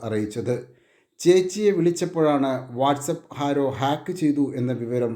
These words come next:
മനസ്സിലായത് എന്നും അമൃത പറഞ്ഞു. പോലീസിന് കേസ് കൊടുത്ത് നിയമപരമായി മുന്നോട്ട് പോകാനാണ് തൻ്റെ തീരുമാനമെന്നും അമൃത വ്യക്തമാക്കി. ഓർക്കുക, ഇത്തരത്തിൽ മെസ്സേജ്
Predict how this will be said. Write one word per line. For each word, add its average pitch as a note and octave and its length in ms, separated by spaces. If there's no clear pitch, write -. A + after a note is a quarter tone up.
മനസ്സിലായത് C3+ 800
എന്നും A2+ 280
അമൃത A2 280
പറഞ്ഞു. A2+ 300
പോലീസിന് B2 560
കേസ് C#3+ 280
കൊടുത്ത് D3 400
നിയമപരമായി E3+ 840
മുന്നോട്ട് E3 440
പോകാനാണ് D#3 720
തൻ്റെ C3 200
തീരുമാനമെന്നും D3 800
അമൃത A2+ 320
വ്യക്തമാക്കി. G#2+ 720
ഓർക്കുക, C3 400
ഇത്തരത്തിൽ C3 480
മെസ്സേജ് D#3 540